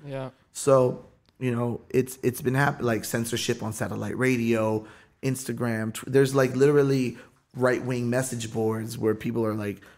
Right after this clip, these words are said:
Speaker 2: trying to dox me and posting old addresses I lived at ten years ago, old phone numbers.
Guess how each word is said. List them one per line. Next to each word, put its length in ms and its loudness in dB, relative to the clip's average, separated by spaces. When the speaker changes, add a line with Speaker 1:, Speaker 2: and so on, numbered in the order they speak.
Speaker 2:
trying 260 -4
to 80 -6
dox 440 -2
me 200 -4
and 100 -6
posting 640 -2
old 280 2
addresses 420 -4
I 100 -2
lived 300 -2
at 240 -4
ten 240 -6
years 280 0
ago, 440 0
old 260 6
phone 360 0
numbers. 520 -2